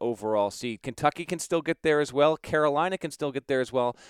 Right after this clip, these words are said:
But I think both of those teams need to win their respective conference tournaments in order to do so. Not to mention, both of those teams still have to face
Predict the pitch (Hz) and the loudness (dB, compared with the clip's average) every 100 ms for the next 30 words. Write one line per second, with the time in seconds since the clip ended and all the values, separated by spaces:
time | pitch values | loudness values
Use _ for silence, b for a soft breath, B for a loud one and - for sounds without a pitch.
0 | - 131 123 139 104 135 165 147 143 139 | -2 0 0 -4 -2 0 0 0 -2 -2
1 | - 143 123 131 131 110 113 139 131 110 | -6 -10 -8 -8 -4 -2 -2 -2 -4 -6
2 | - 131 127 127 - 131 127 127 113 - | -2 0 0 -4 -4 -2 -2 -4 -10 -8
3 | 127 127 - 120 120 107 104 131 127 139 | -8 -8 -8 -6 -4 -6 -8 -6 -4 2
4 | 127 123 b b b _ 117 - 113 117 | 4 2 b b b _ -6 -4 -4 -4
5 | 113 123 120 113 117 113 - 123 117 - | -4 -4 -2 -4 -4 -6 -6 -10 -10 -6
6 | 113 113 110 98 - 123 113 | -4 -2 -2 -4 -2 -2 -2